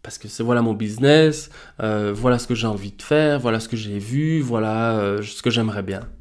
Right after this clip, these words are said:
Ok, donc, avant de parler de prix, bien entendu, vous allez poser un millier de questions. Donc, vous allez commencer par poser des questions du type,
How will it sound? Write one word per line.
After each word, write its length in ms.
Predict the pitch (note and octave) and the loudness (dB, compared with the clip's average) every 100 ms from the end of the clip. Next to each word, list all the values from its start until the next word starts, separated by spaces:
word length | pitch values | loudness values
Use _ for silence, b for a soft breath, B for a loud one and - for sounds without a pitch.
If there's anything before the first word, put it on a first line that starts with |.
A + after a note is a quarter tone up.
| - B B B B - | -20 B B B B -12
Ok, 260 | - - - - - | -10 -10 -16 -20 -14
donc, 300 | A2 G#2 - - b b b b - | -4 -4 -4 -18 b b b b -6
avant 200 | C#3+ F3 | 0 2
de 100 | D3 | 2
parler 240 | C3+ G2+ | 2 0
de 40 | G2 | -2
prix, 380 | - D3 F3+ - | -6 -6 -6 -10
bien 240 | - A2+ G#2+ | -6 -2 -2
entendu, 560 | G#2 F#2+ G#2 B2+ - - | -4 -6 -2 -2 -4 -14
vous 180 | A#2 A2+ | -8 -2
allez 280 | G#2+ A2 A#2+ | 0 2 0
poser 720 | A#2+ - G#2+ G2+ G2+ A#2 - _ - | -4 -4 -4 -2 -4 -6 -12 _ -4
un 120 | A#2+ | 0
millier 300 | D3 F3 D#3+ | 4 6 6
de 60 | |
questions. 420 | - A2+ - - A#2+ _ _ | 4 -8 -10 -14 -14 _ _
Donc, 160 | A#2+ A#2 | -2 0
vous 180 | A#2+ | 4
allez 140 | B2 A#2+ | 4 4
commencer 320 | D#3 E3+ E3+ | 2 2 0
par 260 | E3+ A#2+ - | -4 -8 -4
poser 460 | A#2+ A#2 C3+ D3+ D3 B - | -4 0 0 -2 -6 B -2
des 120 | B2+ | 0
questions 480 | B2+ A#2 - D3+ E3 | 0 -2 0 2 2
du 120 | A#2 | 0
type, 340 | - F3+ F#3+ | 2 2 2